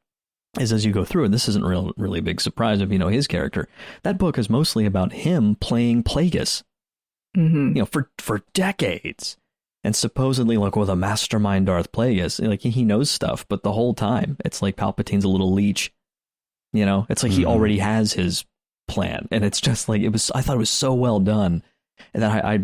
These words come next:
Speaker 1: for me, it's, it's, as you say a lot of times, Father, headcanon. I'm like, "Nope, that's him."
Speaker 3: Yep.
Speaker 1: Absolutely.
Speaker 3: Well,
Speaker 1: And it, it's just,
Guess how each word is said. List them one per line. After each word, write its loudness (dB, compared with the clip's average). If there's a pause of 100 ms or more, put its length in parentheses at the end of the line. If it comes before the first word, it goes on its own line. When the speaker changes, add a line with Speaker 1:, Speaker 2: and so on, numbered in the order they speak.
Speaker 1:
for -2
me, 2
it's, -2
it's, -2
as 0
you 2
say -2
a 2
lot -2
of -10
times, -2
Father, -2
headcanon. -2
I'm 2
like, 0
"Nope, -2
that's -2
him." -4 (220)
Speaker 3:
Yep. -2 (380)
Speaker 1:
Absolutely. 0
Speaker 3:
Well, 2
Speaker 1:
And 2
it, 0
it's -2
just, -4